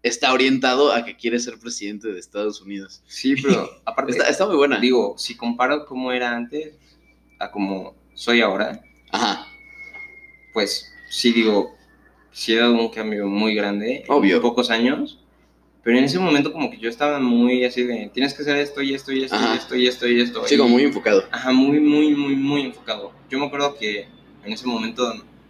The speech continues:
Speaker 2: ni siquiera tenía tantos amigos, tenía muchos problemas y todo,
Speaker 1: Ajá.
Speaker 2: pero estaba tan enfocado en la escuela
Speaker 1: Que no te importaba.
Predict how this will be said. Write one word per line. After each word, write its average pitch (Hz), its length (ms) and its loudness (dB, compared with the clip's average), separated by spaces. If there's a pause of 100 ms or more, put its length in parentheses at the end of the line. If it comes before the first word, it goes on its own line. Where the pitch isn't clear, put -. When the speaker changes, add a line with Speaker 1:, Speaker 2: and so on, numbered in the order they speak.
(160)
Speaker 2:
ni 113 120 -10
siquiera 117 440 0
tenía 110 220 -6
tantos 110 320 -8
amigos, 110 760 -2
tenía 110 160 -2
muchos 113 260 -6
problemas 110 680 -4
y - 60 -16
todo, 120 320 -2 (160)
Speaker 1:
Ajá. 107 320 2
Speaker 2:
pero 127 100 4
estaba 156 280 2
tan 175 160 4
enfocado 131 360 0
en 123 60 2
la 104 40 -2
escuela - 460 -2 (160)
Speaker 1:
Que 110 140 4
no 110 140 2
te 110 80 0
importaba. 101 500 -6